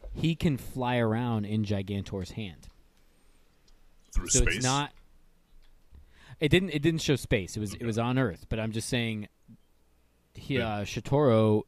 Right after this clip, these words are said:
Speaker 1: does ride on Gigantor, which is
Speaker 2: In Gigantor's
Speaker 1: I
Speaker 2: hand.
Speaker 1: don't know why in this, in, in this episode they didn't have Gigantor holding him, and they bought airline tickets, which seems like a waste of money.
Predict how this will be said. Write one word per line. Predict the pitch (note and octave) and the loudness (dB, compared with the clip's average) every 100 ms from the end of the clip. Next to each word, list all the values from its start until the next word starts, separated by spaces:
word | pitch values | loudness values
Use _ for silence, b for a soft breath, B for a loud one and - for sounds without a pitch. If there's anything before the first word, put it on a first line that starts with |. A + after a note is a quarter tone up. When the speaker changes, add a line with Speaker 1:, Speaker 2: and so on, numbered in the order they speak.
| - G#2 | -10 0
Speaker 1:
does | B2 B2 B2+ A#2 - - | 2 4 4 2 -4 -14
ride | G#2 A2 A#2 A2 G#2+ G#2 G2+ - - | -8 -6 -4 -4 -4 -4 -6 -10 -10
on | A2+ A2 A2 G#2 | -6 -2 -2 -2
Gigantor, | G#2 G2 G#2+ G#2 F#2+ E2+ - - | -4 -4 -4 -6 -8 -16 -16 -8
which | G#2+ A2 | -8 -6
is | G#2 - - b b b b - | -10 -10 -14 b b b b -12
Speaker 2:
In | F2+ | -6
Gigantor's | F2+ E2+ E2 D#2+ D#2 | -6 -6 -10 -10 -8
Speaker 1:
I | A2+ | -2
Speaker 2:
hand. | C3 | 2
Speaker 1:
don't | C3+ | 6
know | C3 | 4
why | B2+ B2+ | 4 2
in | B2 B2 | 0 0
this, | A#2+ - | -2 -4
in, | B2+ A2+ A2+ | -6 -6 -4
in | A2+ | 0
this | C3+ C#3+ | 2 2
episode | A#2+ A2 A2+ A2 G2+ F#2+ | 0 0 0 0 -2 -6
they | G2+ | -6
didn't | G2+ G2+ | -6 -6
have | F#2+ | -6
Gigantor | G2+ F#2+ A2 G#2 G#2+ | -8 -6 -6 -4 -6
holding | - D3+ A#2 G2 | -2 0 0 -2
him, | G#2+ A#2+ | -4 -4
and | G2+ | -4
they | G2 | -4
bought | G2 G2+ - | -4 -4 -6
airline | A2+ G#2 G2+ | -10 -8 -8
tickets, | - G2+ - - | -10 -12 -10 -10
which | F#3 | -10
seems | - F#2+ E2+ | -8 -10 -10
like | F2 | -10
a | F2+ | -10
waste | F2 F#2 | -10 -6
of | |
money. | G2 E3 | -4 -4